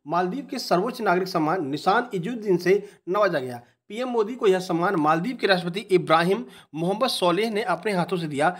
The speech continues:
बतौर प्रधानमंत्री दूसरे कार्यकाल में पीएम मोदी का यह पहला विदेशी दौरा था और पहले विदेशी दौरे पर मालदीव गए हुए थे, जहां पर इनको जो है सर्वोच्च नागरिक सम्मान से सम्मानित किया गया था।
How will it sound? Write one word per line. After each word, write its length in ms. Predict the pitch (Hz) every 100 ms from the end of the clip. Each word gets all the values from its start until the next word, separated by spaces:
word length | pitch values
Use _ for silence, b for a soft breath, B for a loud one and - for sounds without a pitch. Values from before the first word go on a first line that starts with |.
| B B
बतौर 400 | 127 170 185 254
प्रधानमंत्री 640 | 254 196 175 220 185 185 220
दूसरे 340 | 156 180 233
कार्यकाल 380 | 247 185 175 165
में 140 | 175 180
पीएम 220 | 180 214
मोदी 240 | 180 156
का 100 | 170
यह 100 | 190
पहला 300 | 190 147 151
विदेशी 400 | 190 135 131 240
दौरा 260 | 190 135 139
था 260 | 185 254 B B 180
और 60 |
पहले 240 | 180 190 233
विदेशी 300 | 196 185 196
दौरे 180 | 175
पर 140 | 180 214
मालदीव 360 | 175 147 185
गए 160 | 156 147
हुए 180 | 151 190
थे, 160 | 208 277 B B
जहां 200 | 135 170
पर 120 | 202 208
इनको 220 | 185 190
जो 80 | 175
है 60 |
सर्वोच्च 360 | 190 170 180 175
नागरिक 240 | 151 170
सम्मान 300 | 170 139 135
से 180 | 127 233
सम्मानित 500 | 233 147 127 127 -
किया 380 | 240 156 123 190
गया 240 | 202 107
था। 220 | 104 101